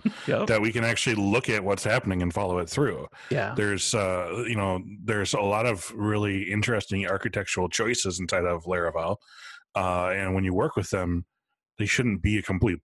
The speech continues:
Speaker 2: black box. You can understand when you get started, um, maybe this is how I get from step A to step B, but as you work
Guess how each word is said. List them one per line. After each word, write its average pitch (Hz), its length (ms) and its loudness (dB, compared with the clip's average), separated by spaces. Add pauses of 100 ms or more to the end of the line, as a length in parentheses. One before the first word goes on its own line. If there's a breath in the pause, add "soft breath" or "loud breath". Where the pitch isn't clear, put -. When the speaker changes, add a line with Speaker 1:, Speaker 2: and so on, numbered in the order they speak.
(100)
Speaker 2:
black 87 320 0
box. - 500 -4
You 113 220 -2
can 92 500 0 (480 loud breath)
understand 104 680 0
when 95 100 2
you 95 100 2
get 95 140 -2
started, 110 580 0 (460 loud breath)
um, 95 360 -2
maybe 95 200 0
this 95 200 0
is 92 120 2
how 92 140 2
I 87 80 0
get 95 160 -6
from 92 240 -4
step - 260 -2
A 92 160 -2
to 87 100 -6
step 90 280 -2
B, 98 180 0
but 95 120 0
as 98 120 0
you 104 80 2
work 107 200 0